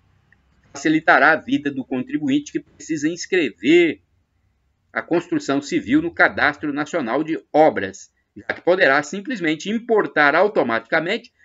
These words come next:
as informações do alvará correspondente. Então, eu vou deixar essa notícia completinha no meu blog, no resumo de notícias deste sábado,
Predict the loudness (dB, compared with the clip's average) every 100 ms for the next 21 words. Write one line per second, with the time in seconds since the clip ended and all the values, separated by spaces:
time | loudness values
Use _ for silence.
0 | _ -2 0 0 0 0 0 -2 -6 -4
1 | 2 2 4 2 2 -2 _ _ _ -8
2 | -8 -6 -8 -8 -14 -14 -12 -12 -12 -14
3 | -14 _ _ -20 -20 _ _ _ _ _
4 | _ _ _ _ -20 -6 -4 -2 -6 -2
5 | 0 2 4 4 2 2 -4 -4 -6 -6
6 | -10 0 0 0 -6 -6 -10 -12 -8 -4
7 | -2 0 2 2 2 2 2 -2 -8 _
8 | _ _ _ -14 0 2 2 2 0 -2
9 | -2 -2 0 -2 0 -4 -2 -4 -4 -8
10 | 0 2 2 0 -2